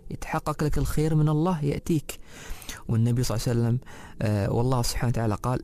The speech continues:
"من يشفع شفاعة حسنة يكن له نصيب منها." مثل ما تشفع،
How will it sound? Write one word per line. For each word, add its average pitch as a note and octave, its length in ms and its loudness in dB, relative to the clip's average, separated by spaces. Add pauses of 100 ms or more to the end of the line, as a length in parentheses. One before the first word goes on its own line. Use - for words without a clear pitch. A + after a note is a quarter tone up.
(120)
"من G2+ 120 4
يشفع G2+ 720 2
شفاعة - 880 0
حسنة A#2 560 0
يكن F#2 560 0
له A2+ 240 4
نصيب D3 540 0 (160)
منها." F#3 400 4 (600)
مثل B3 180 4
ما C#3+ 140 6
تشفع، B2+ 460 0